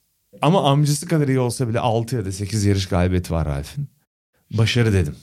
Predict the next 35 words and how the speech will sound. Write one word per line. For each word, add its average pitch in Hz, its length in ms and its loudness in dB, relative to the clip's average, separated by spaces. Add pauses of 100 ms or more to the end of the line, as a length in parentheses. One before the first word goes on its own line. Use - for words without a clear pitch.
O 85 120 -6
kadar 107 200 2
kolay 113 280 2
değil 123 140 0
öyle 82 160 0
Formula 87 400 0
birde 90 220 0
birden 98 340 0
fazla 95 260 2
yarış 90 220 0
kazanan 90 420 0
bir 85 100 -2
pilot 85 240 -2
olmak 82 320 0
falan 85 260 0
filan. 127 300 -4 (320)
Kaç - 300 -6
tane? 87 300 -4 (160)
Yüz 98 320 -2
elli 101 400 -2 (160)
tane 87 160 -2
adam 123 200 0
falan 147 220 0
var 143 140 2
herhalde 92 260 2
Formula 87 300 0
birde 82 120 0
yarış 80 260 0
kazanmış. 76 580 -6 (300)
Kaç - 260 -6
yıllık 87 240 -4
tarihine? 82 320 -2
Altmış 85 300 -6
yetmiş 85 300 -4
yıllık. 78 300 -4